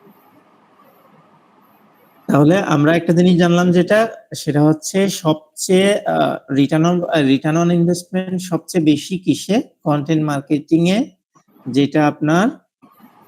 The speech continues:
আ, অন্য মার্কেটিং থেকে তিন গুণ বেশি আপনাকে প্রফিটেবল করতে পারে। হ্যাঁ? আর এ, বিশেষ করে কনটেন্ট যারা পড়ে, তারা সাধারণত পণ্য কিনে,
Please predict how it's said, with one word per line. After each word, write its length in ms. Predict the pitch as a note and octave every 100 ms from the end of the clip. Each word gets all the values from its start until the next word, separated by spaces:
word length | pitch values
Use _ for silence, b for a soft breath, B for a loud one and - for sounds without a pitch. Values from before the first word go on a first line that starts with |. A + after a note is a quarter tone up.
| _ _ _ -
আ, 420 | B2+ A#2+ A#2+ B2 C3+
অন্য 320 | C#3 D3+ D#3+
মার্কেটিং 720 | E3+ D#3 C#3+ D#3+ D#3 E3 E3+
থেকে 480 | E3 E3+ - G3 G#3
তিন 500 | G3+ - G3+ G3 F#3+
গুণ 220 | F#3 D#3
বেশি 360 | C3+ C#3 - F#3
আপনাকে 720 | D#3+ D3+ C#3 - F#3+ D4+ _ _ _ _ _ _
প্রফিটেবল 600 | - D#3 F3+ D3 D#3+ D3+
করতে 320 | C3+ C#3+ - A#2+
পারে। 320 | G#2 - - _ _ _ _ _ _
হ্যাঁ? 200 | G3 E3+ - b b b -
আর 400 | C3 C3 C3 B2+ -
এ, 220 | - - B2
বিশেষ 400 | B2+ C3+ D#3 -
করে 220 | F3+ F3+
কনটেন্ট 560 | F3 E3 D3+ D3 F3+ F3
যারা 360 | F3 D#3 E3
পড়ে, 580 | - F3+ F#3 G3 G#2+ - _ _ _ -
তারা 580 | D3 C#3+ D#3 E3 E3 D#3+
সাধারণত 440 | - D3+ D#3 D#3
পণ্য 680 | E3 - D#3+ D#3 D#3 D#3 D3
কিনে, 280 | - F#3 B2